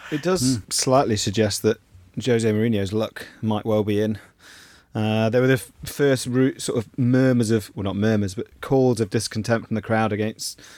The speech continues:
Speaker 1: Florentino Perez yesterday. Um, and I think Solari's time is probably coming to an end. He's kinda had that little boost and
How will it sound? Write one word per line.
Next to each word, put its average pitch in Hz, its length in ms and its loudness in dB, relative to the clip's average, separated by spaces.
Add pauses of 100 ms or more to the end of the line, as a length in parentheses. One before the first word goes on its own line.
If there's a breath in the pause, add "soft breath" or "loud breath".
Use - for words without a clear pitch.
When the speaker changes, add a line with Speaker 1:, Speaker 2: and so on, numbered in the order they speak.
(120)
Speaker 1:
Florentino 110 460 0
Perez 107 440 0
yesterday. 104 500 -6 (140)
Um, 104 400 -2
and 110 300 0
I 107 80 -2
think 107 240 -6
Solari's 104 500 -2
time 107 280 -6
is 101 100 -8 (400)
probably 107 380 0
coming 104 300 -4
to 110 120 -4
an 104 80 -2
end. 104 240 -4
He's - 160 -14
kinda 104 220 -4
had 117 100 2
that 110 160 0
little 120 300 2
boost 110 440 -2
and 101 200 -4